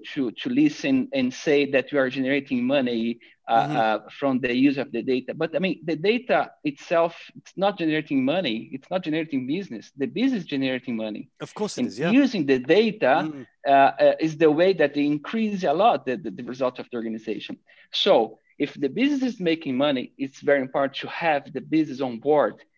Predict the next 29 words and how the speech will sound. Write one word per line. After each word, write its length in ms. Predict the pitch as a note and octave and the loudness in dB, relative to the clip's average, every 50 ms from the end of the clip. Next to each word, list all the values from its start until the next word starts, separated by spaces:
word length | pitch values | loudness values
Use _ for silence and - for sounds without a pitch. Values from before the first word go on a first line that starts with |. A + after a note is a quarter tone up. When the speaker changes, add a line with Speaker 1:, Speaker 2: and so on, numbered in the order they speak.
| _ _ - C3+ | _ _ -6 -2
Speaker 1:
and 140 | C3+ C3+ | -2 -2
say, 460 | - - - D3+ C3 B2+ B2 - - _ _ _ | -2 0 2 2 2 2 0 -4 -10 _ _ _
"Hey, 460 | - - F3 D#3 B2+ B2 C#3 C#3 C#3 _ - - | -10 -2 0 2 2 2 0 -2 -4 _ -10 -2
I'm 220 | - F3 G3+ G#3 F#3 | 0 0 2 2 0
going 180 | E3+ F3 E3+ D#3+ | 0 0 0 -2
to 100 | - D#3 | -4 -6
generate 500 | C#3 C#3+ C#3 C3 C3+ C#3+ C#3 - A#2 A#2+ | -6 -4 -2 0 -2 -2 -4 -6 -4 0
data 380 | D3+ D#3+ D3+ - - - - - _ _ _ _ _ _ - | 2 2 2 2 -2 -8 -10 -10 _ _ _ _ _ _ -12
to 140 | - - E3 | -4 -4 -2
the 80 | C3+ C#3+ | 0 0
entire 320 | B2+ A#2+ - F#3+ A3 A3+ | -2 -2 0 2 2 4
organization, 640 | A3 G3+ F#3 D#3+ C3 A#2+ - C#3 C3+ - - A#2 - - | 4 2 0 -2 -2 -2 -2 -2 -2 -2 -4 -12 -10 -6
and 120 | E3 G#3 A3 | -2 -2 -2
I'm 140 | G#3 G3+ | -2 -2
going 220 | F3+ F#3+ G#3 G#3 - | -4 -4 -4 -4 -4
to 140 | - - D#3 | -6 -8 -6
use 380 | D#3+ A3+ C4+ C#4+ C#4+ B3 F#3 - | 0 4 4 4 4 2 0 0
data 300 | - E3 D3 C#3 C3+ A#2+ | 0 2 2 2 -2 -8
to 180 | - - C#3+ | -12 -12 -12
take, 300 | C3+ - E3+ D#3 - - - | -6 -4 -4 -4 -4 -8 -12
to, 180 | - A2 - - - | -12 -12 -12 -12 -10
to, 140 | C#3+ A#2 A#2 | -10 -10 -10
to 160 | - - A2+ | -10 -14 -10
take 260 | - D#3+ C#3+ - - | -6 -8 -8 -8 -8
decisions, 840 | - - - - G3 G#3 G#3 G3+ F3+ - A3 G3+ G3 G3 G3 F#3+ - - - - | -18 -16 -10 -8 -6 -4 -4 -4 -4 -2 0 0 0 0 -4 -6 -8 -12 -8 -6
to, 140 | D#3 C#3+ | -4 -4
to 180 | C3+ - - - | -4 -6 -10 -10
create 380 | - - C#3+ C#3 C3+ C#3 - - | -6 -2 0 0 0 -2 -6 -2
products, 520 | G3 F3 F3 F3 E3+ E3+ E3 - - | 2 4 4 4 4 2 -2 -2 -10